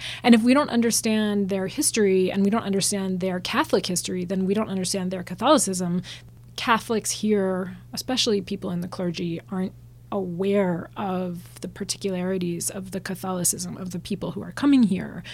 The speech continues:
who are forming the kind of growth engine of the Catholic Church. Then how do they, how do we talk to each other? How do we reach them? How do we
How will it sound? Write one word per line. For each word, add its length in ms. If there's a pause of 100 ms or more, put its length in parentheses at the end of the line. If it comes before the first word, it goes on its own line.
who 100
are 80
forming 500
the 100
kind 200
of 100
growth 260
engine 300
of 100
the 80
Catholic 340
Church. 260
Then 100
how 240
do 220
they, 400 (560)
how 160
do 120
we 140
talk 260
to 120
each 120
other? 180
How 120
do 80
we 140
reach 280
them? 280
How 200
do 100
we 340